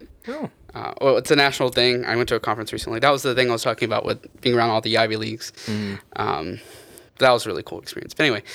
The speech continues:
Speaker 2: I digress. So, yeah, so there's three sources of truth in the Catholic Church. And so I would say Scripture alone is false. Uh, not because I don't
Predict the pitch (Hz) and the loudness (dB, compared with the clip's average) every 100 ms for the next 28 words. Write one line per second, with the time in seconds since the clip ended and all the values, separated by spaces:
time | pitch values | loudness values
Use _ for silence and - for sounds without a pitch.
0 | - - 127 123 107 87 - - - 147 | -14 0 4 4 4 0 -2 -2 4 6
1 | 139 131 - - - - - - 135 139 | 6 4 -2 -14 -14 -14 -2 2 4 4
2 | 135 127 - 185 208 208 - - - 156 | 2 2 4 4 6 2 -2 -10 2 4
3 | 147 135 123 - 147 135 165 - 104 - | 4 0 -4 -2 -2 -2 -4 -2 -4 -4
4 | - - - - - - - - - - | -6 -8 -8 -18 -18 -16 -16 -18 -20 -6
5 | - 139 131 123 147 135 127 170 254 233 | 4 6 6 4 4 4 6 6 6 4
6 | 202 - 160 - 135 120 117 127 - 123 | 2 0 0 2 2 2 2 -2 -2 -2
7 | 117 - - 147 - - - _ - - | -2 2 4 4 2 -10 -14 _ -18 -18
8 | - - _ - 131 120 101 - - _ | -20 -20 _ -2 4 4 2 -2 -14 _
9 | _ _ - 151 196 285 180 - 170 143 | _ _ -2 4 4 4 2 4 4 4
10 | 113 - _ 143 127 127 131 120 | 2 -6 _ -2 0 2 4 4